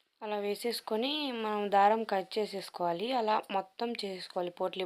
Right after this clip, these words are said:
బటన్స్. వాటికి కింద ఉన్న కొంచెం క్లాత్ కూడా దాన్ని కట్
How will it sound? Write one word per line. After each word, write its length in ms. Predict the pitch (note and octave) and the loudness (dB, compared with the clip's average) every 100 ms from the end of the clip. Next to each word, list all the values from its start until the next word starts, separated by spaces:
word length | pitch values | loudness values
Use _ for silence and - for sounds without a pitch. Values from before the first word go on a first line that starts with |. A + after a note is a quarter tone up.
| F3 | 0
బటన్స్. 400 | F3 E3+ E3+ B3 E4+ - _ - - - - _ _ _ _ _ _ _ _ _ _ _ - _ _ G#3 | -2 -6 -8 -8 -8 -14 _ -20 -20 -20 -20 _ _ _ _ _ _ _ _ _ _ _ -20 _ _ -6
వాటికి 440 | G3+ F#3+ G3+ - C#4+ C4+ - - | -4 -4 -8 -8 -4 -2 -4 -6
కింద 240 | G3+ G#3+ G#3+ G#3 | -4 0 0 0
ఉన్న 200 | G3 G3 G#3+ B3+ A#3+ G#3+ G3 - | -4 -4 -2 -2 -4 -6 -8 -12
కొంచెం 320 | G3 F#3 F#3+ F3+ | -10 -8 -10 -8
క్లాత్ 320 | G3+ G3 G3+ G#3 | -2 0 0 -4
కూడా 140 | G#3+ B3+ A#3+ | -6 -2 -2
దాన్ని 240 | G#3+ A3 - | -2 -4 -8
కట్ 180 | G3 | -10